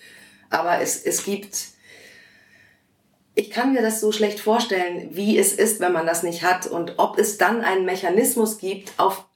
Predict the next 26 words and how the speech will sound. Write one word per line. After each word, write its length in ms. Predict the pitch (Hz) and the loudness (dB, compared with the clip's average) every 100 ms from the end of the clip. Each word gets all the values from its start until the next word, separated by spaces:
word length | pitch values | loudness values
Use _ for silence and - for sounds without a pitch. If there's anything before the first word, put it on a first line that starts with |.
| - | 0
einem 260 | 170 170 | 2 2
anderen 500 | - 240 269 226 202 | 2 4 6 4 4
Weg 460 | 180 208 208 - _ _ _ _ _ _ _ | 4 2 -2 -14 _ _ _ _ _ _ _
das 260 | 175 185 - | 0 0 0
zu 120 | 196 | 0
lernen, 460 | 180 190 226 226 190 | 4 4 4 2 -2
was 200 | 190 - | -4 -4
dann 200 | 190 175 | -6 -2
gar 180 | 165 190 | 0 0
nicht 240 | 190 - | -2 -2
wirklich 460 | 196 208 190 - _ | 0 2 0 -4 _
dieses 540 | 196 196 190 - - - | 0 2 2 0 -6 -2
natürliche 560 | 160 165 - 262 262 214 | 0 2 2 2 4 0
Taktgefühl 580 | 196 175 - 175 - 175 | 0 -4 -2 -4 -2 -4
ist, 120 | 180 | -2
sondern 220 | 175 165 | 0 -2
ob 100 | 151 | -2
es 160 | 170 - | -4 0
irgendwie 400 | 208 214 190 180 | 2 2 -2 -4
Tricks 380 | - 202 208 - | -2 -2 -2 -2
gibt, 260 | 190 - | -2 -2
wie 120 | 175 | -2
man 360 | 202 190 190 185 - - _ _ _ | 0 2 2 0 -8 -20 _ _ _
das 140 | 170 - | 0 2
anders 400 | 202 220 190 196 | 4 4 2 0
löst. 600 | 208 180 220 - - | 2 2 0 -6 -12